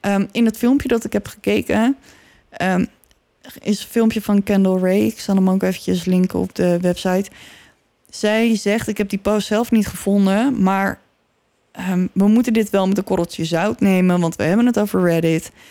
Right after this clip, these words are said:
Maar daar heeft iemand gepost. En dat is dan een bekende of een vriend van een van de families.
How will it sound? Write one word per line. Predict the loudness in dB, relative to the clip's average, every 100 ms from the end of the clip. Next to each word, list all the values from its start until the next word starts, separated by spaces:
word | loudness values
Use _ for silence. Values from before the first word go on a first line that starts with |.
| -20 _
Maar | -4 -2
daar | 0 0 -2 -4
heeft | -2 0 0 -2
iemand | 0 2 2
gepost. | -2 -8 -2 0 0 -4 -12 -18 _ _ _ _ _ _ _ _ _ _ _ _ _ _ _ _ _ _ _
En | 0 2
dat | 2 -2
is | -2
dan | 0 0
een | 0 0
bekende | 0 0 2 4 2
of | 0
een | -2
vriend | 0 2 2 0
van | 0 0 0 -2
een | -2 -2
van | -2
de | -2
families. | 0 2 4 4 2 0